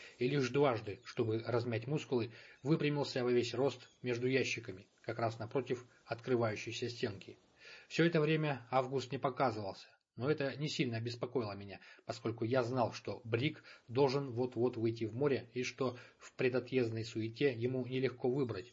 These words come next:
случай спуститься ко мне. Наконец я услыхал, как поднялась, а затем опустилась крышка люка, и в скорости тихим голосом Август спросил, всё ли у меня в порядке и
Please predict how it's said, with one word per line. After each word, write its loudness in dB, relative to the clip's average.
случай -4
спуститься -6
ко -8
мне. -14
Наконец 4
я 2
услыхал, 0
как -6
поднялась, 0
а -2
затем -2
опустилась -2
крышка -4
люка, -2
и 2
в 0
скорости 0
тихим -6
голосом 2
Август -2
спросил, -2
всё -4
ли 2
у 2
меня 0
в -8
порядке -2
и -2